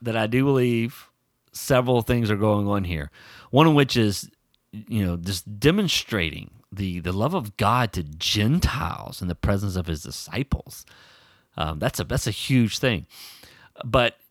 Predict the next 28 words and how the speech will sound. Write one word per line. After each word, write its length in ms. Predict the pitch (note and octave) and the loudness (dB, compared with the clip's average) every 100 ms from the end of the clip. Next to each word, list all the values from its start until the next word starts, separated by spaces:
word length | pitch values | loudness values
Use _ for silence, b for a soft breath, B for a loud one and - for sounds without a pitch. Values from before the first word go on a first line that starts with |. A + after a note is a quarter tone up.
| - | 0
in 140 | C3+ | 2
relation 500 | C3 B2+ C3+ F3+ - F3 | 4 4 4 4 4 2
to 100 | D3 | 2
what 160 | G2 | 2
we're 140 | G#2 G2 - | 0 -4 -8
discussing 640 | - - G3+ B3+ B2 F2 | -10 -4 -2 -2 -4 -4
here, 300 | E2+ F2+ E2+ B B B | -2 -2 -2 B B B
notice 420 | G#2+ B2 G#3 B3+ - | 0 4 6 4 2
how 200 | F3 D#3+ | 2 4
this 220 | C#3+ C#3 | 2 0
woman 340 | A#2+ A#2 G#2+ | 0 2 0
responded. 920 | G2+ - - - C#3 F#3+ F3 - _ - _ _ _ - | -2 -4 -6 -4 -2 0 -2 -6 _ -20 _ _ _ -10
She 220 | - - | 0 4
responds 600 | D#3+ C3+ - - D3+ F3 D3 | 4 4 0 2 4 4 2
in 60 | |
a 40 | C#3 | 2
very 240 | B2+ G2 | 4 2
witty 460 | F2+ F#2 C#3+ E3 C#3+ | 0 2 4 4 2
way. 480 | G#2 A#2 E2 - _ _ _ - | 2 2 0 -6 _ _ _ -4
And, 240 | G#2+ G2 - | 0 0 -2
and 200 | G2+ A2 | -2 -2
at 120 | C3 | 0
that 140 | A#2+ G2+ | -2 0
moment, 640 | A#2 G3+ C#4+ C3 F2 - b b b b b b _ _ _ _ - | 4 6 6 4 2 -4 b b b b b b _ _ _ _ -4
Jesus 480 | D3 F3 G3+ F#3+ | -2 0 -2 -4
doesn't 500 | - C3+ D3+ A#2+ - | -2 0 0 -4 -6
challenge 840 | - - - A#2+ A2+ A2 F2 C#2+ C2 | -8 -4 -2 0 0 0 0 -4 -8
her. 320 | - G1+ - | -10 -10 -12